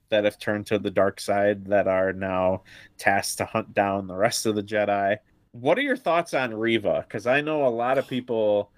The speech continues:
have had thoughts on her. I think sh-, I think she's a badass character. I don't think, I think that they're gonna d-,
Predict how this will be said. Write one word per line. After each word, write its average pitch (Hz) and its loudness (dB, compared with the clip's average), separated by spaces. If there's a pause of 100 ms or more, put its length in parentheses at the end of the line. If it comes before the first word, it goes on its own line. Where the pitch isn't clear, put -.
(260)
have 113 -2
had 123 2
thoughts 117 0
on 113 -2
her. 107 0 (720)
I 170 2
think 196 -4
sh-, - -4 (140)
I 147 4
think 147 0
she's 143 -2
a 123 -8
badass 123 0
character. 156 0 (520)
I 123 4
don't 120 0 (480)
think, 135 0 (540)
I 123 -6
think 147 0
that 123 2
they're 117 2
gonna 117 0
d-, 101 -4